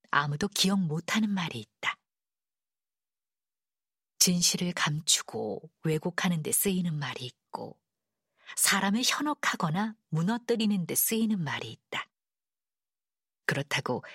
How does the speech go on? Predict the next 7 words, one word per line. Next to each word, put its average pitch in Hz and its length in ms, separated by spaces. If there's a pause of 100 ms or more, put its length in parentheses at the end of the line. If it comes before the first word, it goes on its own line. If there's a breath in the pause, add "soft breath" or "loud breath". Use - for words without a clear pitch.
(800 loud breath)
이런 208 320
말들을 185 480
죄다 175 460
쓸어 175 340
모아서 147 580
쓰레기장에 208 760
버리거나 - 800